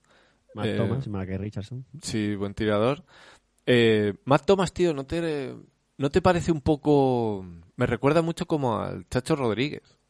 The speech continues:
Speaker 2: físicamente.
Speaker 1: ¿Sí?
Speaker 2: Sí.
Speaker 1: ¿Sí?
Speaker 2: Sí.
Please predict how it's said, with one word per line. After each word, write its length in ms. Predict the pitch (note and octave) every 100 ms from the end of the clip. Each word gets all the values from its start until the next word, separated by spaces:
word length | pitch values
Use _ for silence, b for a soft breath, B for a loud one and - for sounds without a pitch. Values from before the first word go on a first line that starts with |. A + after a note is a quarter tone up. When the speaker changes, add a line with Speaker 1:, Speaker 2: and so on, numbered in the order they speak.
| _ _ _ _ _ _ _ _ _
Speaker 2:
físicamente. 960 | - B2 C#3 B2+ A2 A2+ C#3+ G#2+ A#2 _ _ _ _ _
Speaker 1:
¿Sí? 360 | - C3 C3+ -
Speaker 2:
Sí. 60 | -
Speaker 1:
¿Sí? 180 | A2 G#3 _ b b b b _
Speaker 2:
Sí. 340 | - C3 B2+